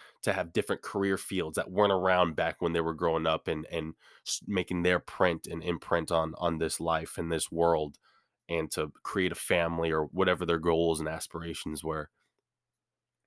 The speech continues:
We have so many opportunities at our fingertips now, right?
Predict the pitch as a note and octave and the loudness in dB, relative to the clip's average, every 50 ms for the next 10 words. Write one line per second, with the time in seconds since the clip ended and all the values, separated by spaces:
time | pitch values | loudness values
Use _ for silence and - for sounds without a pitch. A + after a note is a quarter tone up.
0 | _ _ _ _ _ - - - A2+ A2 G#2+ A2+ - - - C3 A#2+ B2 B2+ A#2+ | _ _ _ _ _ -12 -6 -2 2 4 4 4 4 4 6 6 8 8 8 8
1 | A#2 A#2 A2+ - - - - - - - A2 - - - - - - A#2+ G#2 G2+ | 6 4 4 0 -6 -20 -20 -12 -4 -2 -2 -2 -2 -4 -4 -2 2 2 4 4
2 | F#2+ F#2 F2+ E2+ F2+ E2 F2 F2 - - F#2+ F#2 E2+ E2 - - - - - - | 4 2 0 0 0 0 0 -2 -2 0 0 0 0 -2 -4 -6 -4 -2 -2 -2
3 | - E2+ E2 D#2+ - - - - _ _ _ _ _ _ _ _ _ _ _ _ | 0 0 -2 -2 -4 -8 -12 -18 _ _ _ _ _ _ _ _ _ _ _ _
4 | _ _ _ E2+ F2 F2+ F#2 G2+ | _ _ _ 4 4 4 4 2